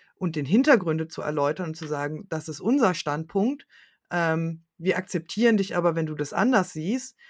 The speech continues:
Und es ganz viele Jugendliche gibt, die das auch sagen und, ähm, die zusammenzubringen, ich glaube, das ist ein großes Potenzial,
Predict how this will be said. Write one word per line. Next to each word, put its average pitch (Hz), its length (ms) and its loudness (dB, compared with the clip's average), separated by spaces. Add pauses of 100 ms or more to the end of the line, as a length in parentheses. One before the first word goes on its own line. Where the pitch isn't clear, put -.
(300)
Und 175 160 0
es - 160 -6
ganz 214 300 0
viele 247 520 6
Jugendliche 190 600 0
gibt, 160 300 -4
die 165 100 -4
das 160 180 -2
auch 311 300 4
sagen 151 600 -4
und, 151 380 -8
ähm, 156 300 -8
die 240 160 2
zusammenzubringen, 196 1000 -2 (260)
ich - 120 -16
glaube, 170 300 0
das 190 280 2
ist 247 120 -8
ein 190 160 0
großes 233 400 -4
Potenzial, 202 800 0